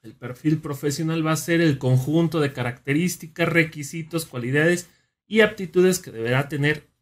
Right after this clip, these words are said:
dicho aspirante que quiere ejercer la función docente o técnico docente. Los criterios o indicadores con los que van a seleccionar a los futuros docentes son herramientas normativas que establecen lo que deben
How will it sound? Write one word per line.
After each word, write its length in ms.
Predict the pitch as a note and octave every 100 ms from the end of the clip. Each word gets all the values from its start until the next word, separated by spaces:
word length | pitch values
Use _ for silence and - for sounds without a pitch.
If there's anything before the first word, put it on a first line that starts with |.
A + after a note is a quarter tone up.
| _ -
dicho 300 | A#2+ B2 F#3+
aspirante 640 | F#3 A3 G3 F3 F#3 F#3 - _ _ _
que 200 | - B2+
quiere 440 | - E3+ E3+ F3 E3
ejercer 440 | C#3+ C3+ B2+ -
la 140 | D#3 D#3
función 560 | D3+ C3 B2+ C#3 D3
docente 720 | D3 D#3 F3 E3 D#3 F3+ F3+ _
o 140 | A2+
técnico 640 | - A#2 A#2+ A#2+ A2+ G#2+ F2+
docente. 360 | - - F2 _ _ _ _ _ _ -
Los 240 | C#3 D3+
criterios 600 | - D#3 D3+ F#3 G3+ F#3+
o 60 | F#3+
indicadores 680 | F3 E3+ D#3+ E3 F#3 F#3 F#3
con 340 | - F3 D#3+
los 200 | D#3 C3
que 160 | - A2+
van 220 | B2 A#3+
a 60 | A#3+
seleccionar 760 | F#3 D3+ C3 - A#2+ A2+ A#2 -
a 140 | B2+
los 180 | B2+ A#2
futuros 480 | B2 - B2 D3 D3
docentes 640 | D#3 E3+ E3+ D#3 D#3+ - _ _ _ _
son 200 | - C#3+
herramientas 540 | D#3 D3 C#3 C#3+ D3+
normativas 720 | C#3+ D3 D3+ - F3+ F3 E3 E3
que 160 | -
establecen 800 | F#3 F#3 F3+ E3 E3 E3 F3+ F3
lo 180 | F3 E3+
que 160 | D3+ C3+
deben 400 | D#3+ F3+ F3